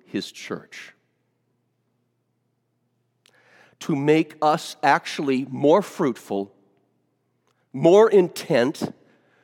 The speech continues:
more intentional, and above all, more thankful for the gifts that we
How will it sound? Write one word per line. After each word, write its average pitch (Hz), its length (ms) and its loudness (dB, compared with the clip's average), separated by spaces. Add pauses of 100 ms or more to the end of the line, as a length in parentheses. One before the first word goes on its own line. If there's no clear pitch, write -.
(360)
more 226 340 8
intentional, 190 920 -2 (1160)
and 120 120 -6
above 113 380 -4
all, 101 460 -12 (2000)
more 147 640 0
thankful - 920 -8 (760)
for 156 140 -8
the 120 100 -2
gifts 160 640 -4 (340)
that - 180 -16
we 185 560 -8